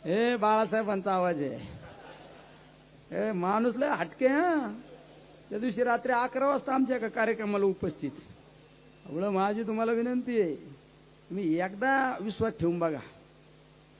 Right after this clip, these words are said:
अभिमान वाटेन तसं काम करून दाखवी. ज्यावेळी तुम्ही राज्यात फिरताना आणि देशात फिरताना नगर दक्षिण आणि अहिल्यानगर दक्षिण सांगितलं आणि लोक म्हणाले, "तुमचा खासदार एक नंबर काम करतो."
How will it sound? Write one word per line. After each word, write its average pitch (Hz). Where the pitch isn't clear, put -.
अभिमान 214
वाटेन 208
तसं 156
काम 170
करून 156
दाखवी. 143
ज्यावेळी 175
तुम्ही 196
राज्यात 175
फिरताना 190
आणि 196
देशात 202
फिरताना 220
नगर 180
दक्षिण 220
आणि 214
अहिल्यानगर 208
दक्षिण 202
सांगितलं 208
आणि 214
लोक 202
म्हणाले, 196
"तुमचा 196
खासदार 147
एक 165
नंबर 156
काम 135
करतो." -